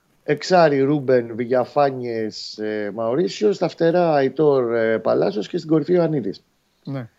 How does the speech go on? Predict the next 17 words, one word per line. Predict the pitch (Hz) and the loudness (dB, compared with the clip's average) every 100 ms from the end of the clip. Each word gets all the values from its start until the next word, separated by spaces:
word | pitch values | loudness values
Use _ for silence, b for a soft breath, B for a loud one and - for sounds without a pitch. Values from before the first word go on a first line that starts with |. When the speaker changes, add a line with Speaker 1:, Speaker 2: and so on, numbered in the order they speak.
| - | 0
Speaker 1:
Και | 151 | 2
πάγκος | 226 202 202 208 196 | 6 4 6 4 4
πιο | - 190 | 0 0
γεμάτος | 156 123 110 107 101 | 0 -2 -4 -6 -8
αυτή | 92 - | -10 -12
τη | 101 | -14
φορά. | - 107 92 - _ _ _ _ _ _ | -8 -8 -8 -12 _ _ _ _ _ _
Speaker 2:
Φανταστικά. | - 156 151 - 139 160 117 _ _ b b b | -6 -4 -6 -6 -4 -4 -6 _ _ b b b
Speaker 1:
Ε, | 113 110 - - _ - | -14 -14 -16 -20 _ -2
Speaker 2:
Όπως | 208 214 160 | 2 4 4
Speaker 1:
Πρίγιος. | |
Speaker 2:
λέω, | 196 214 247 277 _ _ _ _ _ _ _ _ _ - - | 6 6 6 2 _ _ _ _ _ _ _ _ _ -20 -12
η | - 160 | -4 -2
ομάδα | 165 240 202 | 2 2 2
που | 175 | 0
παίζει | 175 226 170 | 4 4 4
καλά | 156 160 220 262 | -2 -2 -2 -4